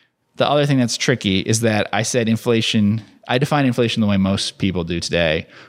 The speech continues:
which is an increasing the average price of consumer goods. It is much more likely and more possible that you'll have inflating of certain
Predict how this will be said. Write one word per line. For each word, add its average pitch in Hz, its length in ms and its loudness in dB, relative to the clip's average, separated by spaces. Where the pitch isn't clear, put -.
which 120 240 -2
is 110 220 0
an 120 140 0
increasing 104 640 0
the 113 140 -2
average 101 280 0
price 98 200 0
of 98 60 -10
consumer 92 420 -4
goods. 85 480 -2
It 127 120 0
is 123 100 -2
much 139 320 -2
more 120 180 2
likely 101 600 -2
and 110 160 0
more 107 180 2
possible 92 720 -4
that 117 120 0
you'll 117 120 2
have 104 340 -2
inflating 95 800 0
of 101 220 -4
certain 92 380 -2